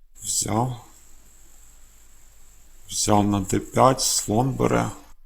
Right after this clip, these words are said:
Міняю ладі і виграю слона на С вісім. Ні, ладь-, ладья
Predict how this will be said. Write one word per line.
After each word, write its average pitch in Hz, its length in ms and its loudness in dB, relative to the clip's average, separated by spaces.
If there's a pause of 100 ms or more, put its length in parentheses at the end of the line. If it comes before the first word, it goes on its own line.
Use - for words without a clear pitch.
(460)
Міняю 104 340 2
ладі 110 460 6
і 104 220 0
виграю 104 800 0 (480)
слона 107 560 2 (420)
на 101 140 -6
С - 200 -4
вісім. 101 760 -2
Ні, 92 160 -4 (100)
ладь-, 101 360 -10
ладья 107 540 -2